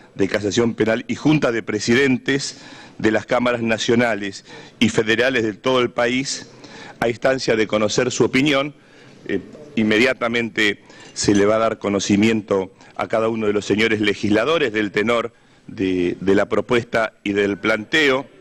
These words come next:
El día jueves, el señor presidente de la Corte Suprema me notifica que había, que le había hecho tomar conocimiento a la señora presidenta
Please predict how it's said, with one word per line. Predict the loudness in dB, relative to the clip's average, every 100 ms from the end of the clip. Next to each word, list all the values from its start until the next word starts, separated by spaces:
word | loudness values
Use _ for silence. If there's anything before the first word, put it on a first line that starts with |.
| -20 -20 -20 -18 -16 -16 -16 -6 -2
El | 2
día | 2 2
jueves, | 2 2 4 2 0 -6 -16 -20 -20 -20 -20 -8 -2
el | 0 0 -2
señor | 0 2 0
presidente | 0 0 2 2 0 0 2 0 -4 -16 -20 -20 -16 -4
de | 0
la | 0 0
Corte | -2 -2
Suprema | -2 0 0 0
me | 0 0
notifica | 0 -2 0 -2 0 -2 -2 _ _ -20 -20 -4
que | -2
había, | 2 2 2 0 -2 -4 -6 -12 -20 -20 -6
que | 0
le | 2
había | 2 2 0 0 -6 _ _ -4
hecho | -4 0 2 4 2 0 -4 -14 -4
tomar | -2 -2 -2
conocimiento | -6 -4 0 0 0 0 0
a | 0 -2
la | -4
señora | -2 0 0
presidenta | -4 -2 0 0 0 -4